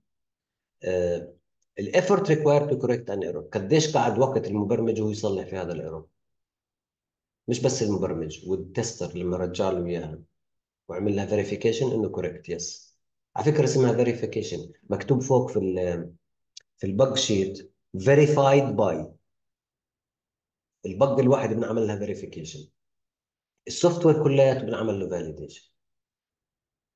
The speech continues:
وصلت؟ وصلت.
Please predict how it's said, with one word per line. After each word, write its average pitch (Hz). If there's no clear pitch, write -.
وصلت؟ -
وصلت. -